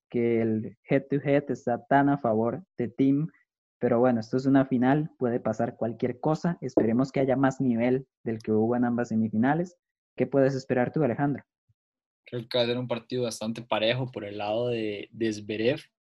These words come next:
Speaker 2: que tiene que mantener esa mentalidad fría, esa cabeza fría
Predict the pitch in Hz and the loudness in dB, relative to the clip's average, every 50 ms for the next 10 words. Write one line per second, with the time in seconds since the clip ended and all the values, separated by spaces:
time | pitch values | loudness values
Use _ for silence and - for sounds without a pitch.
0 | _ _ - 131 123 - - 117 113 123 123 - 127 123 120 117 113 - 107 104 | _ _ -6 -6 -6 -4 -4 -4 -4 -4 -4 -4 -6 -4 -4 -6 -6 -8 -8 -8
1 | 107 107 107 113 117 120 120 - 123 120 117 113 107 - - 107 110 110 107 - | -6 -6 -6 -4 -6 -6 -4 -2 -2 0 0 0 -2 -2 -6 -6 -8 -8 -8 -6
2 | - - 107 104 104 104 - - 123 131 143 165 165 160 _ - - 107 113 117 | -6 -6 -4 -2 -4 -4 -4 -2 -2 2 2 2 0 -2 _ -12 -4 -2 -2 -2
3 | 120 - 107 107 117 123 123 123 - 127 120 123 127 143 143 - | 0 -2 -2 -2 0 0 -2 -2 -2 -4 -2 -2 -4 -4 -8 -10